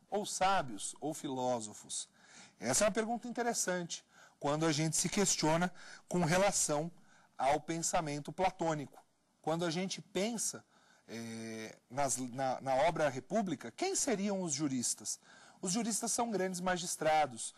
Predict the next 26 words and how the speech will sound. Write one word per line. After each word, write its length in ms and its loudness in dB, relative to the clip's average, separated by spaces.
Os 120 0
juristas 440 0
têm 140 -4
uma 140 -2
preocupação 640 0
muito 380 -2
grande 540 0
em 80 0
organizar 680 4
a 40 2
cidade. 540 0
Eles 200 -2
estão 200 -4
ligados 720 0
ao 100 2
governo. 560 -2
A 100 0
ideia 640 2
de 140 -8
decidir 800 -2
tá 100 0
ligada 440 -2
ao 80 -2
governo. 520 -4
Por 200 2
quê? 200 -2